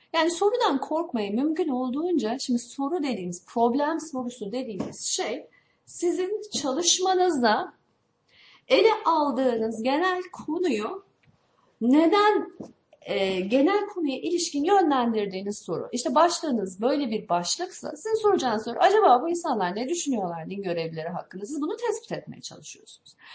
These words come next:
Genel bir şekilde mesela tağut kavramı diyelim. Acaba tağut kavramı Kur'an-ı Kerim'de nasıl ele alınıyor? Bu sizin temel sorunuz. Ha, bunu meşrulaştırmak başka bir şey.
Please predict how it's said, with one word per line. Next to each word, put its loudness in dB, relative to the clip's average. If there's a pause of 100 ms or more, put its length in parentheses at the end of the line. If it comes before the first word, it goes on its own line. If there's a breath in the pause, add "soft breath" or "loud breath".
(400 loud breath)
Genel 4
bir 6
şekilde 0
mesela 0
tağut 4
kavramı 2
diyelim. -6
Acaba 6
tağut -2
kavramı 0 (720 soft breath)
Kur'an-ı 6
Kerim'de 0
nasıl 2
ele 4
alınıyor? 6
Bu 0
sizin -2
temel 4
sorunuz. -8 (320 loud breath)
Ha, 2
bunu -2
meşrulaştırmak 2
başka 4
bir -10
şey. -8